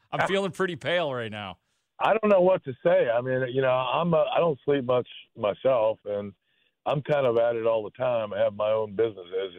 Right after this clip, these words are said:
Speaker 2: and I love talking to you guys, especially you with football. You're my go-to Bear guy. I got a couple of things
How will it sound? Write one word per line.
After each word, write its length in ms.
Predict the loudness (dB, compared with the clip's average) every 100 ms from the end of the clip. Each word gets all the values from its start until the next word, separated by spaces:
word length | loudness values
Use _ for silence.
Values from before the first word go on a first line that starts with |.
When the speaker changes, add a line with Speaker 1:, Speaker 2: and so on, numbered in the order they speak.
| -10
Speaker 2:
and 100 | -10 _ -20 -20 _ _ -2
I 80 | 0
love 240 | 2 0
talking 340 | -2 -4 -4 -8
to 60 |
you 60 | -2
guys, 220 | 0 0 -2
especially 380 | -4 -2 -2 -6
you 260 | -2 0 0
with 140 | -4 -2
football. 360 | -4 0 0
You're 320 | 0 0 0 0
my 220 | 0 -2
go-to 480 | 0 -2 -2 -8 -6
Bear 280 | 0 0
guy. 240 | 2 0 0 _ _ _ -20 _ -2
I 60 |
got 120 | 0
a 60 | 0
couple 260 | -4 -4 -4
of 60 |
things 200 | -4 -6